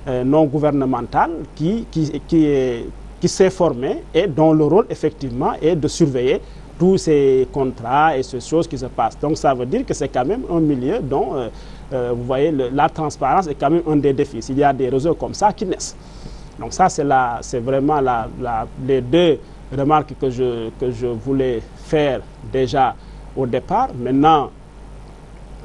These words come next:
euh, maintenant, la phase d'exploration, l'important pour moi, c'est que l'on fasse en sorte que cette phase d'exploration ne coûte pas très cher,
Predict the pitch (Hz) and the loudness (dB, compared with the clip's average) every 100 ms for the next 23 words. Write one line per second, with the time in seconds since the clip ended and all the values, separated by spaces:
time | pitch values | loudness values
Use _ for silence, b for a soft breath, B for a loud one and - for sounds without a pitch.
0 | 131 123 127 127 127 139 139 127 135 139 | -4 -4 -4 -4 0 2 2 4 2 4
1 | 175 156 143 - - 131 123 143 156 160 | 2 2 -2 -6 -2 0 2 2 2 2
2 | 151 - 160 110 - 123 127 175 240 B | 0 2 0 -2 -8 -4 2 4 4 B
3 | B B - - 147 135 151 143 127 - | B B -14 -4 -2 0 0 0 -2 -6
4 | - - 196 202 143 151 - 196 - 165 | -16 -4 -2 -2 -4 -4 -2 -2 -2 -2
5 | 156 147 147 - 180 165 139 - 135 139 | -2 -2 -6 -2 0 0 -4 -8 -6 -4
6 | 120 117 - 139 151 B B B - 147 | -2 -4 -4 -4 -4 B B B 0 0
7 | 147 185 - 190 - 135 - 147 | 4 2 2 -2 -2 -4 0 -2